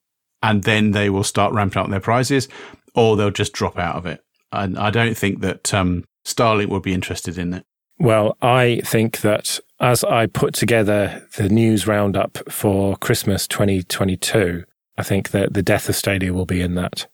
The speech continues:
Speaker 2: Okay, this episode is sponsored by Entroware. Go to entroware dot com. Entroware sells computers with Ubuntu and Ubuntu Mate pre-installed. They've got a range of desktops, laptops, and servers, and most parts are configurable,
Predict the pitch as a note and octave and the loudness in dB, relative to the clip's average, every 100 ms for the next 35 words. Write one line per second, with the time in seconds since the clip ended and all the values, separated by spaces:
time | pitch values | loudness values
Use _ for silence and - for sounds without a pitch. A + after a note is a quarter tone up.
0 | _ _ _ _ _ _ _ _ - A#2+ | _ _ _ _ _ _ _ _ 0 2
1 | G#2+ G2 F2+ G2 - A#2+ - - A#2 C3 | 2 2 0 -2 2 2 2 0 0 2
2 | C3+ B2+ C3+ - D3 D3+ C3+ D#3 D#3+ F3+ | 2 2 0 0 0 0 0 0 2 2
3 | F3+ - G#2+ F#2+ F#2 G2+ - - - G#2+ | 2 4 2 2 0 -2 -6 -16 -2 0
4 | F#2+ - - B2+ - C3+ A#2+ A#2+ A2 G#2+ | 2 0 2 2 4 2 4 2 2 0
5 | - - F#2 F#2 - _ _ _ _ - | -2 0 0 -2 -10 _ _ _ _ -2
6 | D#3+ D#3+ C3+ G#2+ G2 A#2 - A#2 A2+ A2 | 0 2 2 4 2 2 2 2 4 2
7 | - G#2 C#3 B2+ C3+ A#2+ A2+ G#2 G2+ C3+ | 0 0 2 2 2 2 0 2 2 2
8 | - C3+ C3+ C#3+ - B2 D3 - D3+ E3+ | 2 2 2 0 2 2 2 2 2 2
9 | D3+ A2+ G#2+ G2+ G2 - G#2 G2+ G#2+ - | 2 0 0 0 0 -2 -2 -2 -4 -10
10 | _ _ _ _ _ - C#3 D#3+ D#3 E3+ | _ _ _ _ _ 0 4 4 4 4
11 | E3 C3 A#2+ - C#3+ - - C#3 - - | 4 2 0 2 0 2 2 0 0 0
12 | C3 C3+ - - B2 - - A2+ - B2 | 2 2 0 0 0 -2 0 0 2 2
13 | G#2+ G#2+ A2+ - A2+ A2+ A2+ D3 D3 - | 4 2 0 -2 2 4 4 4 2 2
14 | C3 - A#2 - A2+ - A#2+ G#2 G2+ A2+ | 0 2 -2 0 0 2 2 2 2 0